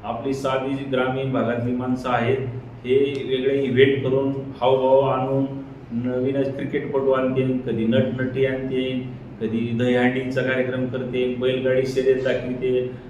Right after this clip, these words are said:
अशा प्रकारचे इव्हेंट दाखवून, आपल्याला भावनिक करून, आपला खऱ्या अर्थाने जे शाश्वत विकास करायचा आहे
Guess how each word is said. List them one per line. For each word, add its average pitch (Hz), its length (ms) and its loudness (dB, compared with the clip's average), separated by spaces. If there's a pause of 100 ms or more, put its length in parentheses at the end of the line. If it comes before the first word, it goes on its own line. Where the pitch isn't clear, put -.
(180)
अशा 170 260 2
प्रकारचे 135 680 0
इव्हेंट 139 640 0
दाखवून, 131 420 2 (380)
आपल्याला 139 500 0
भावनिक 120 540 2
करून, 165 460 8 (180)
आपला 151 300 -2
खऱ्या 143 340 0 (100)
अर्थाने 135 360 -2
जे 170 180 2
शाश्वत 170 500 2
विकास 180 380 4
करायचा 160 320 4
आहे 117 100 0